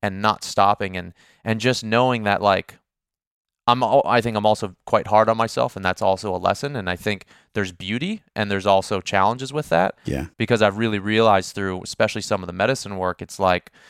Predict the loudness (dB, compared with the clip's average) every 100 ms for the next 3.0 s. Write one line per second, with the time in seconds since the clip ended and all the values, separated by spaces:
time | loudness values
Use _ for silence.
0 | -20 -20 -20 _ -4 -2 -2 2 2 2
1 | 2 2 0 0 -2 0 -4 -4 -4 -4
2 | -4 -2 -2 -2 -4 -6 -10 -10 -14